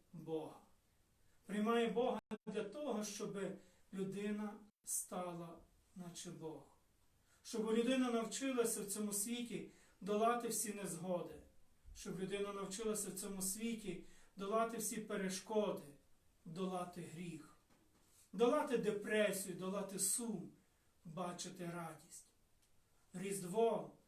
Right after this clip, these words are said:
це віднайти Бога в своєму житті. Різдво Господа нашого Ісуса Христа — це народити Бога для самого себе і, відповідно, разом з Ним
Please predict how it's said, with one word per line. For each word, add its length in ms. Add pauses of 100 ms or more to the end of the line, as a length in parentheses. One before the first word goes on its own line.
(280)
це 240
віднайти 920
Бога 640 (240)
в 200
своєму 560
житті. 540 (640)
Різдво 440
Господа 540
нашого 380
Ісуса 360
Христа — 680 (420)
це 460
народити 960 (380)
Бога 600 (440)
для 140
самого 480
себе 480 (380)
і, 80
відповідно, 760
разом 420
з 120
Ним 260